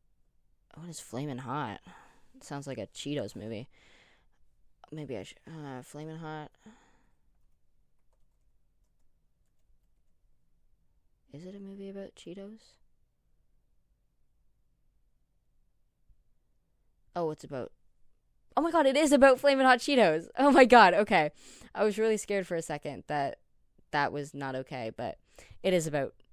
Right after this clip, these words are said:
Cheetos. Um, <laughs> the crunchy ones are better than the puffy ones. That's my opinion. I'm just Ken from Barbie. Uh, whatever.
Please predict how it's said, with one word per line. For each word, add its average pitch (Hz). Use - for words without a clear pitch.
Cheetos. 101
Um, 185
<laughs> -
the 180
crunchy 165
ones 147
are 143
better 127
than 123
the 127
puffy 127
ones. 131
That's -
my 95
opinion. 117
I'm 175
just 165
Ken 165
from 180
Barbie. 180
Uh, 147
whatever. 135